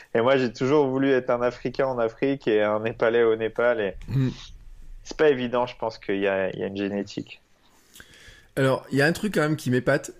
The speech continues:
Speaker 2: parce que je pense que tout le monde s'est arrêté sur le nom. Donc, t'as dit Thierry Marx. Donc,
Speaker 1: Mhm.
Speaker 2: euh, et puis, tu viens de chercher en même temps, tu vois, sur Google pour voir un petit peu par curiosité.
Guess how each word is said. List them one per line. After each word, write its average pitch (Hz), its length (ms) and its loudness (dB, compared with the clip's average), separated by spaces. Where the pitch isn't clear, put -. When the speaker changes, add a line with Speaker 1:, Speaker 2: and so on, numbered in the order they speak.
Speaker 2:
parce 110 140 -6
que 117 240 0
je 110 180 0
pense 139 240 -2
que 123 60 -2
tout 151 200 -2
le 147 60 2
monde 160 160 0
s'est 165 100 -2
arrêté 113 300 0
sur 113 180 -4
le 110 60 0
nom. 151 260 -2
Donc, 127 220 0
t'as 123 100 4
dit 170 200 0
Thierry 196 360 0
Marx. - 500 -2
Donc, 127 320 -2
Speaker 1:
Mhm. 113 180 -4
Speaker 2:
euh, 107 960 2
et 107 60 -4
puis, - 160 -8
tu 110 40 0
viens 123 100 4
de 123 40 -2
chercher 120 220 0
en 123 40 2
même 120 120 4
temps, 120 140 2
tu 120 80 -2
vois, 113 80 2
sur 110 160 -2
Google 123 300 2
pour 113 120 0
voir 101 120 2
un 104 80 2
petit 113 120 -4
peu 120 80 0
par 107 140 -2
curiosité. 117 380 -2